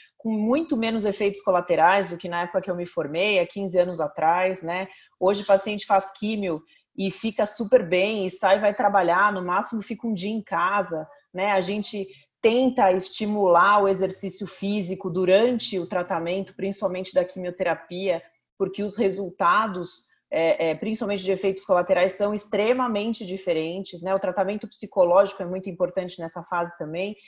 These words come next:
Então, eu acho que o maior tabu ainda é que câncer mata, né? Não mata, e que o tratamento é desesperador, também não é desesperador, né? É um tratamento que é feito,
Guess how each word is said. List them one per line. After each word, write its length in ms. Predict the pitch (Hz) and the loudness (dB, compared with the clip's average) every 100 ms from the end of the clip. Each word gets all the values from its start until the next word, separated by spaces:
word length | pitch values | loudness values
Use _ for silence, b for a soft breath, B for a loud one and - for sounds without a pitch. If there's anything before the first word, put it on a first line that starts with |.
| b b - | b b -4
Então, 180 | 170 190 | 6 8
eu 100 | 208 | 8
acho 200 | 208 - | 4 0
que 80 | |
o 60 | 208 | -4
maior 500 | 196 180 185 208 240 | 0 6 8 8 6
tabu 480 | 262 214 170 208 208 | 4 2 2 4 4
ainda 540 | 175 175 233 262 233 | 4 0 -2 2 6
é 140 | 196 202 | 6 6
que 140 | 220 | -4
câncer 440 | - 208 208 233 | -4 -2 0 -2
mata, 500 | 196 175 156 - 151 151 _ _ - | 2 2 2 -4 -12 -12 _ _ -10
né? 260 | 156 170 185 b b b - | -8 -8 -12 b b b -2
Não 200 | 180 202 | 0 2
mata, 480 | 180 175 208 - | 4 2 2 2
e 80 | 180 | 2
que 80 | 175 | 2
o 40 | |
tratamento 540 | 190 185 196 180 196 196 | 2 4 4 2 0 2
é 80 | 185 | 2
desesperador, 920 | 160 185 - 196 180 165 180 180 156 | 2 -6 4 6 6 4 4 4 4
também 340 | - 160 165 | 0 -4 -2
não 220 | 185 196 | -2 0
é 160 | 180 196 | 2 2
desesperador, 840 | 190 175 170 - 165 156 156 147 143 | 0 -6 -8 -2 0 0 -2 -4 -6
né? 300 | 147 156 185 | -6 -4 -2
É 40 | 165 | -4
um 100 | 160 | -4
tratamento 680 | 165 175 170 170 202 254 | -6 -4 -4 -4 -6 -8
que 160 | 254 240 | -6 -2
é 200 | 214 226 | -2 -2
feito, 1080 | 233 220 202 247 254 277 254 - - - | -4 -2 -2 -2 -4 0 0 -2 -8 -14